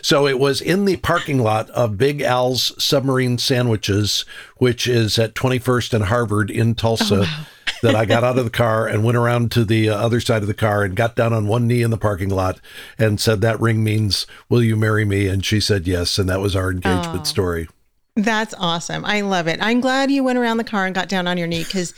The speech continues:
Speaker 1: <laughs>
Speaker 2: if you hadn't, <laughs> I would have said, "You
Speaker 1: Shame
Speaker 2: owe
Speaker 1: on me.
Speaker 2: her."
Speaker 1: Right? Exactly.
Speaker 2: <laughs> That's, I'm trying to do the math in my head. So you've been married forty?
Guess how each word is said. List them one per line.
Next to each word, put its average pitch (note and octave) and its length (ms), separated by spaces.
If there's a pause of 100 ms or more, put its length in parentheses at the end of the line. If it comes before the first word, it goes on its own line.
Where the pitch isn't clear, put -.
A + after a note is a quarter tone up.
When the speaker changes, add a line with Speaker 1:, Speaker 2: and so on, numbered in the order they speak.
(240)
Speaker 1:
<laughs> - 260
Speaker 2:
if G3 160
you A3+ 100
hadn't, G#3 600 (120)
<laughs> - 40
I A3+ 380
would A#3 160
have A3 160
said, G#3+ 140
"You G3+ 40
Speaker 1:
Shame E3+ 280
Speaker 2:
owe D#3 40
Speaker 1:
on B2+ 140
me. A#2+ 100
Speaker 2:
her." A2+ 260 (160)
Speaker 1:
Right? C3+ 240 (140)
Exactly. G#3+ 640 (420)
Speaker 2:
<laughs> - 440
That's, B3+ 160
I'm A3 260
trying A3+ 220
to A3 80
do G#3+ 100
the F#3+ 100
math F3+ 360
in E3+ 80
my E3+ 120
head. E3 280
So G3 100
you've F#3 200
been G3 120
married F3+ 300
forty? F#3 640